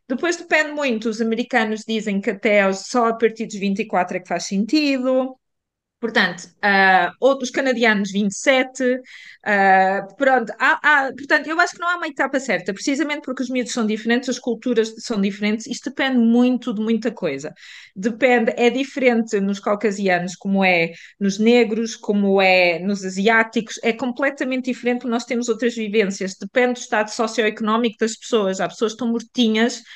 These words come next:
para tirar as fraldas porque não podem pagar mais, ok? Ahm, agora, o, o, tem que se, tem que haver descontração, mas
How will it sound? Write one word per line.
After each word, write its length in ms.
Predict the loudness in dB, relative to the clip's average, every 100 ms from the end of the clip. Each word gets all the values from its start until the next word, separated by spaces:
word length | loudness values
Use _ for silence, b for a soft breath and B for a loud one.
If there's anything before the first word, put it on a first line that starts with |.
| B
para 100 | -2
tirar 320 | -2 2 2 2
as 120 | 0
fraldas 360 | -2 -2 -2 -8
porque 160 | -4
não 100 | -2
podem 220 | 0 -2
pagar 280 | -2 -2 -2
mais, 240 | -2 -6 -10 -16 B B B B
ok? 400 | -8 2 2 2 -2 B B _
Ahm, 440 | 0 0 0 -4 -6
agora, 560 | -2 2 4 4 0 -2 -10 _ 0
o, 460 | 0 2 2 4 2
o, 140 | -4 -4
tem 180 | -2 -2
que 60 |
se, 260 | -4 -10 -10
tem 200 | -4 -2
que 80 | -2
haver 160 | -2 -4
descontração, 920 | -2 -4 -2 0 0 0 -2 0 -2
mas 760 | 0 2 4 4 2 -2 -12